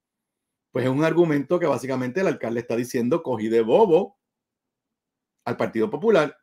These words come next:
¿Y saben qué? El juez dijo exactamente esas mismas palabras. El juez en la vista de ayer, obviamente puede decidir algo nuevo, pero en la vista de ayer, el juez,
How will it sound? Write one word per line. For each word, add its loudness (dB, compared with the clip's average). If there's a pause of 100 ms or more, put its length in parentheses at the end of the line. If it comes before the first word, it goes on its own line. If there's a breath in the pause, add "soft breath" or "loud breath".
(160)
¿Y -12
saben -8
qué? -8 (140)
El -8
juez -4
dijo -6
exactamente -8
esas -10
mismas -6
palabras. -12 (1300 soft breath)
El 4
juez 6
en 0
la 4
vista 2
de 6
ayer, 0 (160)
obviamente -4
puede -2
decidir -2
algo -2
nuevo, -4
pero -2
en 0
la 2
vista 0
de 2
ayer, -2 (640 soft breath)
el 2
juez, 4